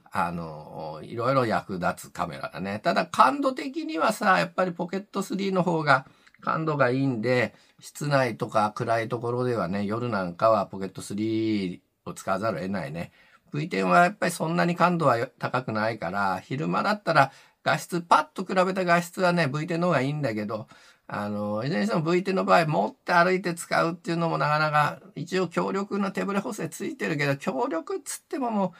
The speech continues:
水平が出ないから、今このちっちゃいカメラで水平出ないとなかなか難しいよね。あの、っていうところもあるから、ちょっと致し返しなんだけど、使い方が全然違うってことは、ポケットスリーの方で普通の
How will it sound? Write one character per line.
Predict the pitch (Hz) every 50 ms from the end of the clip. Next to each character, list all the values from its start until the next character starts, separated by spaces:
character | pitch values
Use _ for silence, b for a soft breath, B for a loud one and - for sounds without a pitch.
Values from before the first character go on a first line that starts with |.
| b b b
水 | b - - 190 196
平 | 208 - 233 226
が | 220 226
出 | 226 233 240
な | 247 240 220
い | 180
か | 156 139 131
ら、 | 127 127 131
今 | 170 208 220 214 175
こ | - - 185
の | 180 175 170
ち | 170 -
っ |
ち | _ -
ゃ | 262
い | 277
カ | 226 190
メ | 190 175
ラ |
で | 143 143
水 | 139 - 185 175
平 | 170 196 214
出 | 254 254
な | 277 240 196
い | 175
と | 165
な | 139 135 135
か | 143 147
な | 151 151
か | 151 151 143 - b b b b b b b b b b -
難 | 147 135 135 139 143 139
し | 147 165
い |
よ | 175 - 87
ね。 | 98 95 101 - _ b b b b b b -
あ | - 110 107
の、 | 107 104 104 104 101 -
っ |
て | _ - 170
い | 185
う |
と | - 196
こ | 220 180
ろ | 165
も | 143 131
あ | 135
る | 131 123
か | 120 117
ら、 | 110 113 -
ち | -
ょ | 220
っ | -
と | 185
致 | 175 165 170 185 180
し | - -
返 | - 196 202 202
し | 208 -
な | 151 135
ん | 131 127
だ | 127 117
け | 117 120
ど、 | 127 123
使 | - - - 214
い | 226
方 | - 226 226 226
が | 226 214
全 | 196 196 196 202
然 | 202 196 202 -
違 | 202 190 185
う | 190
っ | 202
て | - 139
こ | 117 110
と | - -
は、 | 92 -
ポ | - 160
ケ | - -
ッ | 202
ト | - 226 208
ス | 208 -
リ | 202 226 233
ー | 240
の | 220 208
方 | 214 208 190
で | 180 175
普 | 170 -
通 | - - 160 151 156 156
の | 151 147 143 165 B